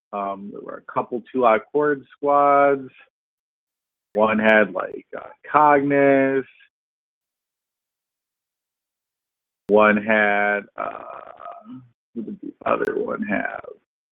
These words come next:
Uh, the other one had, another one had Bane. And, uh, looks like the last one had Bane as well. Looks like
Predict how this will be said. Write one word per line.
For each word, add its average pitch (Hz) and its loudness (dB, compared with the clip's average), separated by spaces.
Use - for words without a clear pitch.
Uh, - -10
the 117 6
other 117 6
one 113 6
had, 104 2
another 120 6
one 117 6
had 98 2
Bane. 151 6
And, 107 -2
uh, - -12
looks 143 -8
like 196 -6
the 202 -8
last 117 2
one 107 -16
had 107 -8
Bane 110 -10
as 113 -14
well. 98 -6
Looks 113 -16
like 113 -4